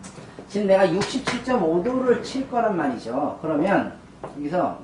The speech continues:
자, 우리가 지난 시-, 한번 제가 가르쳐 드린 적이 있습니다. 자, 같은 센치, 같은 센치의 반은 몇 도짜리다? 사십오 도짜리다, 이거는. 자, 이-, 이렇게 반을 타주면 얘는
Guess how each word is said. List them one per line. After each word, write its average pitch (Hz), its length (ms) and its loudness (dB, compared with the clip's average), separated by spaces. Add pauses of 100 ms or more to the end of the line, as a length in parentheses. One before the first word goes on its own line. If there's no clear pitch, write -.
(720)
자, 117 320 -6 (280)
우리가 196 640 2
지난 185 240 2
시-, - 120 -4 (300)
한번 185 240 0
제가 180 680 4
가르쳐 175 420 2
드린 165 240 2
적이 151 140 0
있습니다. 131 320 -4
자, 120 220 -4 (600)
같은 - 460 -2
센치, 208 520 0
같은 196 360 0
센치의 185 760 0 (340)
반은 156 560 2 (320)
몇 117 140 -12
도짜리다? 151 580 -2 (640)
사십오 165 640 -4
도짜리다, 110 480 -10
이거는. 92 320 -12 (320)
자, 95 260 -12
이-, 135 60 -4
이렇게 156 400 0
반을 165 300 -4
타주면 156 420 0
얘는 220 280 2